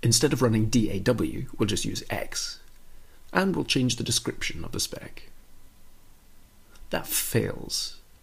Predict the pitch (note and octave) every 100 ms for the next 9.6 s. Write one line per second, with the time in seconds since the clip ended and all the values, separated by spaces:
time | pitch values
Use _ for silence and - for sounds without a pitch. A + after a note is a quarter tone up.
0 | - - - - B2 F3+ C#3 - B2+ G2+
1 | F#2+ A2+ - - E2+ - - C#2 - -
2 | - - - A2+ G#2 A2+ C3+ B2 G#2+ G#2
3 | G2 - G2+ G#2 - C3+ F#2+ - - -
4 | - - E2 - A2 - A2+ F#2+ E2+ -
5 | - - E2 B1 - E2+ - - - -
6 | - - - - - - - - - -
7 | - - - - - - - - - A#2+
8 | - - C#3 A#2+ G2+ D#2+ - F2 - G2
9 | F#2 E2+ D2 D#2+ C2+